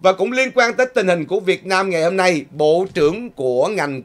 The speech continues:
Công Thương đã lên tiếng và nói rằng nếu đóng cây xăng vì thiếu, à, à, xăng cung cấp và kh-, à, trong vòng hai ngày không mở cửa sẽ bị xử phạt. Nhiều cây xăng tại Việt Nam đã phải đóng cửa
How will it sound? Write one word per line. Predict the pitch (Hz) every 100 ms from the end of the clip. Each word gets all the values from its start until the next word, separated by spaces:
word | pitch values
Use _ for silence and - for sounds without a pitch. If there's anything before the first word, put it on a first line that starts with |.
| _
Công | 214 208
Thương | 175 190 175 147
đã | 123
lên | 185 165
tiếng | 147 175 214 196
và | 127 120
nói | 120 190
rằng | 139 117 127
nếu | 190 269 302 -
đóng | 180 240 285 -
cây | 202
xăng | 180 190 175 165 123
vì | 131 120 - -
thiếu, | 202 262 277 -
à, | 151 147 147 - -
à, | - 131
xăng | - 190 185
cung | - 185 151
cấp | 202 - _
và | 95 120 120
kh-, | 127 -
à, | 92 113
trong | 165 160
vòng | 131 117
hai | 127 196
ngày | 185 135
không | 123 160 143
mở | 139
cửa | 107 110 185 - -
sẽ | - - 160 202
bị | 151
xử | 139 151 190
phạt. | 147 135 - _ - -
Nhiều | 160 190 196
cây | 214
xăng | 220 214 214
tại | 156 156
Việt | 156
Nam | 180 180 170
đã | 139
phải | - 147
đóng | 175
cửa | 214 123